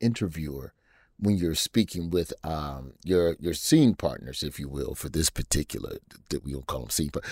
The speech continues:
but the people you're interviewing, you wanna know what the hell you're talking about, right? And so I just remember seeing all of these random racist porn titles. We had a researcher, uh, Devin, uh, Devin Leary, who was with the show at the time,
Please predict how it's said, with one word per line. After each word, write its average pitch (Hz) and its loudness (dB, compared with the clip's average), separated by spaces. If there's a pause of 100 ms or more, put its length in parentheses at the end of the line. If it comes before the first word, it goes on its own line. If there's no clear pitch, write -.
(100)
but 160 10
the 151 2
people 180 10
you're 135 6
interviewing, 104 6
you 117 4
wanna 160 4
know 135 8
what 104 0
the 110 2
hell 98 6
you're 80 -2
talking 71 0
about, 62 -10
right? 117 10 (680)
And 131 4
so 135 8 (680)
I 165 12
just 233 4
remember 185 8
seeing 156 6
all 135 12
of 143 12
these 131 6
random 110 6
racist 110 4
porn 117 4
titles. 101 2
We 127 6
had 131 10
a 110 8
researcher, 104 4 (100)
uh, 92 6
Devin, 98 6
uh, 95 4
Devin 104 6
Leary, 110 10
who 110 0
was 98 0
with 101 0
the 95 -6
show 143 4
at - -2
the 82 -14
time, 92 0